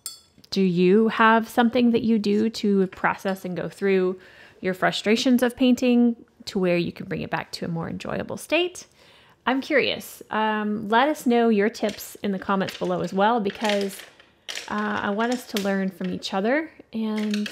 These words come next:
I need a different brush. Um, I'm gonna take a longer liner brush, thicker and longer, and we're gonna go into yellow, like this bright yellow here. Um,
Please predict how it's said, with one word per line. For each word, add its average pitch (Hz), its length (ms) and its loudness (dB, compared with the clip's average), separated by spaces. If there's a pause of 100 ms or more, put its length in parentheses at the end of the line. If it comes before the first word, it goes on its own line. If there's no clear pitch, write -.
(1080)
I 233 40 -6
need 226 200 -2
a 233 40 -8
different 220 320 -10
brush. - 420 -12 (1000)
Um, 196 600 -2 (100)
I'm 220 100 -4
gonna 330 200 -8
take 226 920 -8
a 202 60 -12
longer 185 600 -10 (880)
liner - 300 -12
brush, - 560 -10 (880)
thicker 240 280 -2
and 196 220 -2
longer, 175 300 -6
and 185 140 -6
we're 208 60 -2
gonna 311 140 -2
go 415 140 -2
into 285 140 4
yellow, 165 380 0
like - 260 -4 (1000)
this 202 240 4
bright 175 540 4
yellow 71 340 -2
here. - 340 -6 (540)
Um, 180 540 2